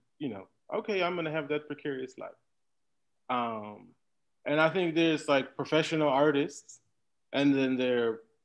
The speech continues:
artists, um, like, at the periphery, and even, like, some designated, like, a homeless or somebody whose work doesn't get seen, you know, just a, like, a kind of figuratively homeless artist. And I think, um, it's important to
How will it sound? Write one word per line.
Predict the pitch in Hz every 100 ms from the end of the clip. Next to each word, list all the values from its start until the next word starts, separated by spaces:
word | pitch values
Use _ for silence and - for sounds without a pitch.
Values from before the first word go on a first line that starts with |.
| _ _ -
artists, | 135 127 143 - - - _ _ _ _ _ -
um, | 113 113 110 107 107 104 _ _ _ _ _ _ -
like, | 104 117
at | 113
the |
periphery, | 113 - 156 156 160 156 139
and | 131 131 123
even, | 98 151 139 131
like, | 123 113
some | - - 120 113
designated, | 120 117 113 -
like, | 120
a | 127
homeless | - 147 135 131 127
or |
somebody | 117 147 135 127
whose | 135 139
work | 127 135 135
doesn't | 131 135 127
get | 123 -
seen, | - 123 104 101 104
you | 113
know, | 104 95
just | 113 107
a, | 104 _ _ _
like, | 120
a | 110
kind | 131 123
of |
figuratively | - 147 131 117 120
homeless | 107 123 120 113
artist. | 107 120 131 - _ - - -
And | 165
I | 185
think, | 202 196 170 - 156
um, | 160 156 151 143 131 - _ _ _ _ _
it's | 165 202
important | 190 - 214 190 160 139
to | 180 175 165 156